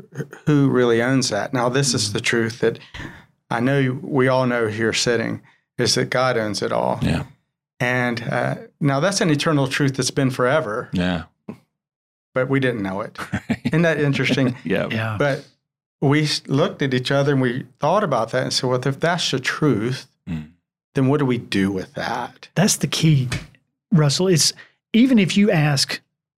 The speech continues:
Speaker 3: people, not just men, right, but people in business, "Does God own everything?" If they're, if they're Christians, they've been around the church long, they say, "Well, yeah." "So does he own your business?"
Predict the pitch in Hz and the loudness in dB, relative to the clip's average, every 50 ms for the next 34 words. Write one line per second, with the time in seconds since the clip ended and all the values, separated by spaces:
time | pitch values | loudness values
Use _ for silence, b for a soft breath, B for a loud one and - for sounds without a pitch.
0 | _ _ _ _ _ _ _ _ - - 190 196 165 - 117 107 104 - _ _ | _ _ _ _ _ _ _ _ -4 0 2 2 2 2 -2 -6 -10 -12 _ _
1 | _ - 135 135 143 - 151 143 - - 139 117 110 107 110 113 139 135 147 - | _ -4 -4 -2 0 0 0 0 2 2 2 0 0 0 -2 -2 -2 -2 -4 -6
2 | - - - 190 196 185 - 147 131 143 - 175 156 156 156 156 135 151 151 147 | -6 -4 0 0 0 2 2 0 -2 0 0 2 4 4 4 4 4 4 2 2
3 | 139 - 110 113 127 - - b b b b b b b _ _ _ _ _ 160 | 0 -2 -4 -4 -2 -2 -2 b b b b b b b _ _ _ _ _ 0
4 | 156 127 147 170 165 165 160 160 156 151 160 175 165 160 151 131 - 127 117 113 | 2 2 2 2 2 2 4 4 4 4 4 2 2 0 0 -2 -2 -6 -6 -8
5 | 113 123 127 - - 156 135 - 151 135 123 - - _ _ - 202 - - 156 | -8 -10 -8 -4 -4 -4 -2 0 -2 -2 -2 -4 -10 _ _ -4 -4 -2 0 -2
6 | 143 - - 185 180 170 - 196 175 160 160 147 135 151 156 160 165 165 160 151 | -2 0 2 2 2 2 2 0 0 0 2 2 2 4 4 4 4 4 4 2
7 | 143 - 170 151 143 - 156 147 160 170 156 143 139 139 - 160 143 139 135 139 | 2 2 0 0 0 0 0 0 2 2 2 2 2 2 2 0 0 0 0 -2
8 | - - 202 208 214 226 294 320 202 - - - - b b b b b b b | -2 0 2 4 6 6 4 4 2 0 -6 -14 -20 b b b b b b b
9 | _ _ _ - - - 160 139 156 160 135 156 147 165 165 165 160 147 143 165 | _ _ _ -2 0 2 4 4 4 4 4 4 4 4 6 6 6 6 6 6
10 | 170 156 139 180 208 202 202 - - - - - | 4 4 4 4 4 4 2 -2 -4 -4 -4 -4